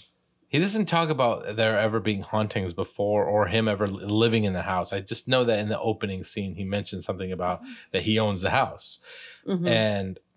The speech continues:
Speaker 1: yeah, like, so I wonder if they must have reached out. I don't know. How, how in on it was, was he? That's a good question.
Speaker 2: Well, I don't know, but here's my theory. My
Speaker 1: Okay.
Speaker 2: theory is the doctor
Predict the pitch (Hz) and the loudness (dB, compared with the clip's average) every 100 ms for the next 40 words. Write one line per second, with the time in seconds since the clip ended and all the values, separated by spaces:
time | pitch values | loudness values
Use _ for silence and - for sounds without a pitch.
0 | _ _ _ _ _ - 117 139 113 85 | _ _ _ _ _ -4 2 4 2 0
1 | 104 110 - - _ _ - - 131 123 | 2 0 0 -10 _ _ -12 0 2 4
2 | 131 120 101 110 110 120 - 95 110 110 | 4 2 4 2 2 0 0 2 2 0
3 | - 113 110 110 143 165 180 156 107 107 | 0 2 2 0 -2 -2 0 2 0 -2
4 | 110 151 151 - 160 156 139 135 123 107 | -2 0 0 0 2 2 2 4 4 4
5 | 107 101 - 80 98 101 90 - 104 101 | 2 -2 -8 -12 -4 -4 -2 -4 -4 -4
6 | 92 - 98 85 98 - - - - 110 | -4 -4 -6 -6 -8 -4 -4 -4 -6 -6
7 | 98 101 - 101 - - - _ - _ | -4 -4 -2 -2 -2 -4 -10 _ -20 _
8 | - - - - _ _ - - 220 240 | -20 -20 -20 -20 _ _ -6 0 2 4
9 | 254 208 165 - - 196 202 247 208 165 | 4 4 2 0 0 0 4 2 2 0
10 | 156 - - - _ - 101 190 214 220 | 0 -4 -8 -12 _ -16 0 2 4 4
11 | 208 208 196 190 185 180 - _ _ _ | 4 4 4 2 2 0 -4 _ _ _
12 | - - 185 175 156 170 - 190 190 185 | -20 -2 2 4 4 2 0 2 4 2